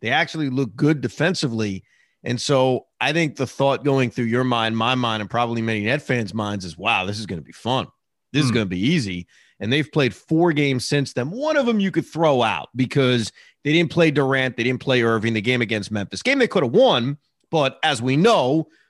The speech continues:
Speaker 1: because of maintenance reasons, those two guys aren't playing. So you've got three games since the first two. One was that loss to Charlotte. And then the last two games against Atlanta where,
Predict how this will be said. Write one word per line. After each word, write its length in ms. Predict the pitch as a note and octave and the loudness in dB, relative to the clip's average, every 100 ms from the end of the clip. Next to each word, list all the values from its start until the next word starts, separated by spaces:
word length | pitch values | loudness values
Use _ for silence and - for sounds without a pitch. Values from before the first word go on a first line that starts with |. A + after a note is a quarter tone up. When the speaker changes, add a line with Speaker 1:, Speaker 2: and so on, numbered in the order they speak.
| - | -4
Speaker 1:
because 260 | C3 E3 C3+ | 0 2 2
of 80 | |
maintenance 500 | A#2 E3+ G3+ E3 C3+ C3+ | 2 0 0 0 -2 0
reasons, 460 | B2 G#2 B2 A#2 | 0 0 -4 -2
those 200 | - D3+ | 0 0
two 100 | - | 0
guys 260 | C#3 B2 G#2+ | 0 0 0
aren't 180 | G2 F#2 | -4 -2
playing. 300 | G#3 F3+ - _ - | 0 0 -2 _ -12
So 120 | - | 0
you've 140 | A3 B3+ | 0 2
got 180 | G#3+ - - | 0 -2 -12
three 280 | - F#3 A#3 | -6 -2 0
games 580 | F#3+ F#3 D3 G2+ F#2 - | 2 2 0 -2 -8 -14
since 340 | - - C#3+ - | -14 -10 -10 -8
the 100 | A#2+ | -8
first 320 | C3 A#2 - | -4 -6 -4
two. 300 | B2 F2 A1+ _ _ _ | -4 -4 -6 _ _ _
One 380 | - A#2 G3 A3+ | -8 0 2 2
was 160 | G#3+ D#3 | 2 4
that 240 | E3 C3+ | 2 2
loss 300 | C#3+ D3 B2+ | 0 0 -2
to 120 | - | -6
Charlotte. 500 | A2 - B2 A2+ A#2+ - _ _ _ _ | -6 0 0 2 0 -4 _ _ _ _
And 120 | E3+ G#3 | -6 -4
then 100 | G#3+ | -2
the 80 | |
last 360 | F#3+ G3+ G#3+ - | -2 -2 -4 -4
two 140 | A#3 | -4
games 280 | G3+ G#3 G3 | -2 -4 -4
against 340 | F3+ G3 G3 - | -2 -2 -4 -4
Atlanta 360 | F3 A3+ F4 A3 | -4 -2 0 2
where, 360 | G3 G3 F3 | 2 2 -2